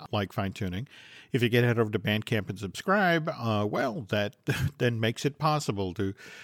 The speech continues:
to spring for the hundred and nine dollar tickets that, uh, well, that's, that's what you're paying, what, to,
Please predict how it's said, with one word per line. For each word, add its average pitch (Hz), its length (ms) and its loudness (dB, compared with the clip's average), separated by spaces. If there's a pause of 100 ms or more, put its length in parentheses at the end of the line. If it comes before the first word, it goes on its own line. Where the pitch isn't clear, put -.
(160)
to 120 160 2
spring 127 400 0
for 117 160 0
the 101 180 2
hundred 120 400 -2
and 107 160 -2
nine 104 260 0
dollar 95 540 2 (100)
tickets - 680 -4
that, 92 240 0 (120)
uh, 95 520 -2 (720)
well, 143 200 8 (280)
that's, - 300 0
that's 143 240 8
what 151 120 4
you're 139 140 2
paying, 156 640 4
what, 127 340 4
to, 117 180 0